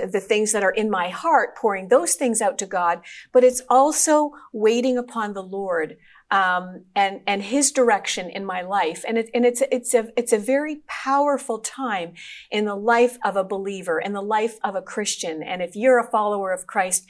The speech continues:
you know what I'm talking about. Um, it, it devastates my heart, uh, when I hear and I, and I, and I recognize in people that they don't know that there is a God that they can pray to,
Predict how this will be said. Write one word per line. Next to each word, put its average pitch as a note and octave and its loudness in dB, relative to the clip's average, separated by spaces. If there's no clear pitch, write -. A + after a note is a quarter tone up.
you G#3 -6
know G#3 0
what G#3 2
I'm F#3+ -2
talking F#3 -6
about. E3 -6
Um, F#3 0
it, - 4
it A3 -2
devastates C4+ 2
my F#3+ 2
heart, G#3+ 2
uh, G#3 0
when G#3+ 4
I G3 2
hear A3+ 4
and G3 0
I, F#3 0
and G3+ -2
I, F#3 -6
and G3 -6
I F3+ -4
recognize A3 0
in F3+ -8
people C4 0
that F#3+ -2
they G3+ -2
don't B3+ 2
know A#3+ 2
that F#3+ -6
there G#3 -4
is G3 -2
a F#3 -2
God G3 -4
that F#3+ -12
they F#3 -8
can F3 -18
pray G#3 -10
to, E3+ -12